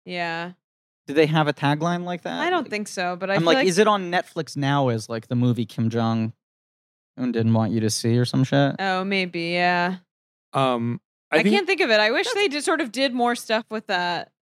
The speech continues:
Speaker 1: you
Speaker 3: Yeah, they
Speaker 1: know?
Speaker 3: should.
Speaker 2: Remember how weird that was?
Speaker 1: Yeah,
Speaker 3: Yeah.
Speaker 1: weird time.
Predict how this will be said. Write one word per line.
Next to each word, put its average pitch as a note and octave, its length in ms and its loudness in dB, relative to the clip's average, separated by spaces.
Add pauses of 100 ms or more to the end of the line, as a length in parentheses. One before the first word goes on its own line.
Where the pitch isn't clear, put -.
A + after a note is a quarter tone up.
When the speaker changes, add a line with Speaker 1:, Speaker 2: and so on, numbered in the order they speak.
(240)
Speaker 1:
you A3 80 -10
Speaker 3:
Yeah, G#3 60 -6
they G3 60 -4
Speaker 1:
know? F#3 200 -2
Speaker 3:
should. G2 120 -4
Speaker 2:
Remember F#4 220 -2
how F4+ 120 2
weird G#3 260 2
that F#3+ 200 0
was? C4+ 320 -8 (560)
Speaker 1:
Yeah, F#3 200 -10
Speaker 3:
Yeah. F3+ 320 -2
Speaker 1:
weird A3 320 -6
time. F3+ 560 -6